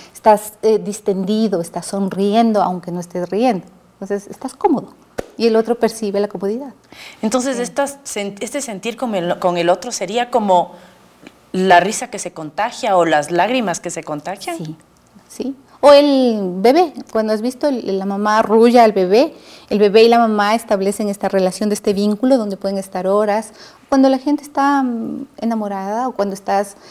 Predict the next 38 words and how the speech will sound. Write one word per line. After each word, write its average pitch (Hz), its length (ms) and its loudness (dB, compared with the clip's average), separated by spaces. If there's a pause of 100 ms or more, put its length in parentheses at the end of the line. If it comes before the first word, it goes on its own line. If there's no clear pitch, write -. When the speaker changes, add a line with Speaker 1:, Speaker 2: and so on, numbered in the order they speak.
(160)
Speaker 1:
eh, 208 340 4
con 214 160 -2
una 196 200 -2
amiga 196 400 -4
o 190 120 -2
un 190 140 -6
amigo 190 640 -4
en 202 100 -4
una 202 180 -4
relación 202 760 -6
segura 202 520 -2
y 196 120 -8
empática, 190 600 -8 (220)
puedes 320 240 0
estar 277 280 -2
conversando 233 840 -2
horas 254 360 0
y 262 40 -2
el 233 80 -6
tiempo 247 260 -2
se 247 140 -6
va. 285 140 -6 (300)
Simplemente 233 720 -4 (500)
pasa 233 400 0
a 220 40 0
relativizarse 202 1040 -2
todo. 214 420 -4 (120)
Entonces 180 320 -20
estás - 200 -10
cómodo, 302 520 2 (280)
estás 196 240 -10
contenido 233 560 -4
y 220 100 -6
estás 196 300 -12
en 175 120 -8
paz. - 340 -20 (1300)
Speaker 2:
¿Qué 311 120 -8
cosas 349 600 -4